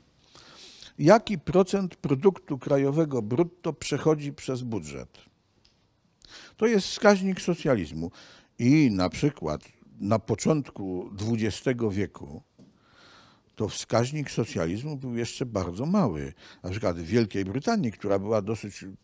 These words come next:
państwem, tak so-, tam socjal już był, to pięć procent zaledwie było. Pięć procent. W tej chwili to jest ogromny procent. I, ale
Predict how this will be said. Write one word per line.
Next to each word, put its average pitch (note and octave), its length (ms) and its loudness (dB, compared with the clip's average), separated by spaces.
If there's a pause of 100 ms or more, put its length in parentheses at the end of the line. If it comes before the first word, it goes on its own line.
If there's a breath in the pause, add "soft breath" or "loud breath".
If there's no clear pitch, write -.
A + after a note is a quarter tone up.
państwem, A2 420 -2
tak G2+ 200 -6
so-, A2 240 -10
tam G#2 240 -2
socjal A#2+ 420 -2
już G#2+ 120 -8
był, A2+ 300 -4 (400 loud breath)
to G2 100 -8 (140)
pięć E3 260 2
procent F2+ 480 -2
zaledwie D2+ 460 -4
było. C#2+ 420 -14 (580)
Pięć F#3 220 -4
procent. - 400 -12 (440 loud breath)
W - 100 -16
tej A#2+ 180 4
chwili A2 320 0
to G2 100 -6
jest G2 260 -2
ogromny D#3 440 0
procent. - 500 -8 (2250 loud breath)
I, A3+ 320 0
ale G#2 380 4